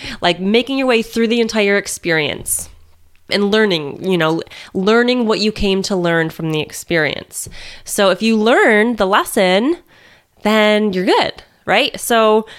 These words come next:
step one is clearing out that root energy, which again, in my opinion, is optional, but is recommended. Number two would be calling back those soul fractals. This is something that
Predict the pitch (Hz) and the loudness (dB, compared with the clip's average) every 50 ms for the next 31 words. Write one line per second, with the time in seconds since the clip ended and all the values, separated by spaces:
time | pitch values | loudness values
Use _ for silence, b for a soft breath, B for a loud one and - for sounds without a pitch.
0 | B B - - - 403 392 - 294 285 269 269 262 262 269 - - - 247 240 | B B -6 -2 0 0 2 2 2 4 4 4 2 0 -2 -6 -4 0 2 2
1 | 240 240 240 240 - - 202 196 175 - 196 180 - - 180 190 196 - - 170 | 4 4 4 2 2 0 0 0 0 0 -2 -2 0 0 0 0 0 0 -2 -4
2 | 175 175 175 175 165 170 175 170 170 165 170 B B B B B - 190 190 - | -2 -2 -4 -4 -4 -4 -2 0 0 0 -2 B B B B B -6 -2 0 0
3 | 311 254 254 240 220 214 208 208 214 - - 202 190 180 185 190 185 - 202 190 | 0 2 2 2 4 4 2 2 0 -2 -2 0 0 2 2 0 0 0 0 0
4 | 185 185 180 180 180 180 - - 220 233 240 254 262 254 - - - 190 185 185 | 2 2 2 2 0 0 0 0 2 2 2 2 2 0 -2 -2 -2 0 0 0
5 | 185 - - - 196 185 180 175 175 175 175 180 170 165 - 170 165 160 160 - | 0 0 -2 0 0 0 2 2 2 2 2 2 0 0 0 2 2 2 2 0
6 | - - - 165 165 165 151 151 160 156 - - 254 311 277 180 139 - - 156 | -2 -4 -4 -2 -2 -2 -2 -4 -6 -8 -4 -2 0 0 0 0 -2 -6 -8 -14
7 | b b b b b b b _ _ _ _ _ _ _ _ _ - 185 185 180 | b b b b b b b _ _ _ _ _ _ _ _ _ -2 0 0 2
8 | 180 165 175 170 170 - - - 339 349 247 202 185 185 180 220 285 - B B | 2 2 0 -2 -2 -2 -2 2 2 4 4 4 4 2 2 0 0 -4 B B
9 | B B B B B B B B B B B - 202 202 180 175 - 208 202 196 | B B B B B B B B B B B -2 -2 -2 0 0 0 2 2 4
10 | 190 196 196 190 - - - 240 302 415 508 392 262 240 240 240 - 233 214 202 | 4 4 2 2 0 -2 -2 0 2 2 2 2 2 2 0 0 0 0 -2 -2
11 | - - 196 185 180 - 180 143 - - - - - - - - - - - - | 0 0 0 -2 0 0 -2 -4 -4 -4 -6 -8 -8 -8 -6 -6 -6 -6 -6 -8
12 | - - - - 277 277 - 302 277 - 285 262 247 226 - 233 226 220 214 214 | -14 -14 -6 -4 -4 -2 -2 -4 -2 0 0 -2 0 0 2 2 4 4 4 2
13 | 208 202 196 185 185 180 180 180 - - - | 2 2 2 4 4 4 4 2 0 -2 -6